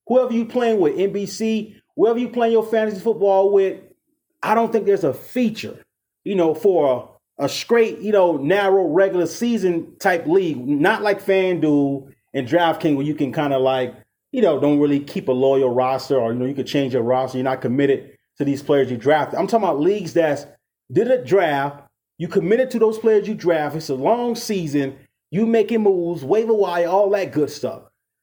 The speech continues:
I don't think there's a league out, you know, a platform out for a fantasy football league that will allow you to do what I just now said. Make subs in and out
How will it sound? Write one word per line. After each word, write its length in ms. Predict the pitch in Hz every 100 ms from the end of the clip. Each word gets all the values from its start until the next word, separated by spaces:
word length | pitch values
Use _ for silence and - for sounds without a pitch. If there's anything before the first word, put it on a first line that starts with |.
| _ _ -
I 80 | 190
don't 160 | 226
think 160 | 226 214
there's 240 | 220 208
a 60 | 175
league 520 | 147 208 214 - - -
out, 520 | 208 226 - - - _ _ _
you 80 | 175
know, 320 | 170 156 -
a 100 | 139
platform 680 | - 214 220 - 208 190 175
out 480 | - 196 151 117 - _ _ _
for 180 | 214
a 100 | 214
fantasy 380 | 214 214 190 196
football 440 | - 220 180 175 170
league 120 | 156
that 160 | 156
will 260 | 151 135 123
allow 280 | 139 175 185
you 140 | 165
to 120 | 165
do 160 | 131 165
what 140 | 170
I 100 | 147
just 260 | 131 147 143
now 180 | 135 120
said. 520 | - 196 170 110 - _ _ _
Make 300 | 143 196 196
subs 520 | - 214 254 269 -
in 220 | - 196
and 180 | 196 165
out 360 | 170 165 156 -